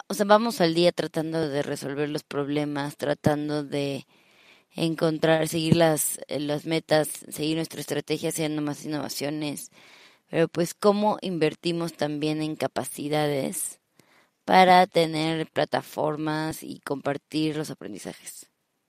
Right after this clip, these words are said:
Gracias, sí.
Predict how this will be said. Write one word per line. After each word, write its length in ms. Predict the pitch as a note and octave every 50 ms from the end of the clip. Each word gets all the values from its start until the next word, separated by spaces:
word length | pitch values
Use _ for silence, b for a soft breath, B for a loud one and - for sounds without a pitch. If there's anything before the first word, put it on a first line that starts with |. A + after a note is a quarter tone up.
| _ _ _ _ _ _ _ _ _ _ _ _ _ _ _ _ _ _ _ _ _ _ _ _ _ _ _ _
Gracias, 420 | - F3+ G#3+ A3+ - - D3+ C3+ -
sí. 320 | - F3+ F#3 E3 C#3 -